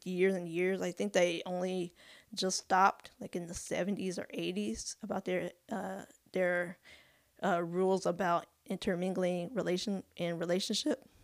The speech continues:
Um, and, uh, so there was a lot, a lot of the church was very complicit in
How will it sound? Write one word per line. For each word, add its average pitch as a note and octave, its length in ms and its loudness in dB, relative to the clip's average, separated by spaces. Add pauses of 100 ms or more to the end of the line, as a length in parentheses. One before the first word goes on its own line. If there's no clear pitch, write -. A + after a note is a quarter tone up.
(1200)
Um, F3+ 540 -4 (1900)
and, F3+ 480 0
uh, F3+ 340 2 (640)
so A3+ 160 8
there B3 160 12
was C4+ 160 10
a A#3+ 80 10
lot, A3 300 12
a G#3 100 6
lot A#3+ 260 10
of A3+ 140 0
the F#3+ 80 4
church - 640 4 (120)
was F3+ 420 6
very G3 300 4
complicit F#3 720 -2
in F3 420 -4